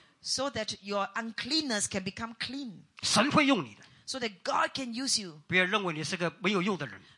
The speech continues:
Speaker 1: Don't think that you are someone that is useless.
Speaker 2: 每一个人都是有用的。
Speaker 1: Because everyone is useful in the eyes of
Speaker 2: 大人小孩也是一样。
Speaker 1: God. Whether you are grown up, you are a child.
Speaker 2: 如果下一次来到你们教会分享见-，
Speaker 1: So
Speaker 2: 呃，
Speaker 1: next time when
Speaker 2: 讲道，
Speaker 1: Pastor is coming
Speaker 2: 我
Speaker 1: to
Speaker 2: 会，
Speaker 1: our church,
Speaker 2: 我会来跟你分享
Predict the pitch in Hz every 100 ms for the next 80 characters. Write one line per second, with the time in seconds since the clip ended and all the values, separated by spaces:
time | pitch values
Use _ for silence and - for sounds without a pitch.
0 | - 226 240 254 226 190 175 170 180 226
1 | 226 220 202 180 170 220 226 247 294 -
2 | 190 294 294 220 208 - 349 277 196 170
3 | 196 135 - - - - 311 320 285 277
4 | 220 180 240 - - 262 220 165 202 247
5 | 254 233 - 165 170 175 156 180 135 135
6 | - 185 196 220 196 185 185 226 254 247
7 | 190 175 - - 208 247 262 196 180 214
8 | 180 - 165 147 170 143 139 170 143 147
9 | - 151 131 110 160 120 170 196 233 -
10 | 226 214 196 175 156 123 - - 202 -
11 | 208 202 - 170 - - 214 220 170 180
12 | 208 180 165 147 175 156 156 151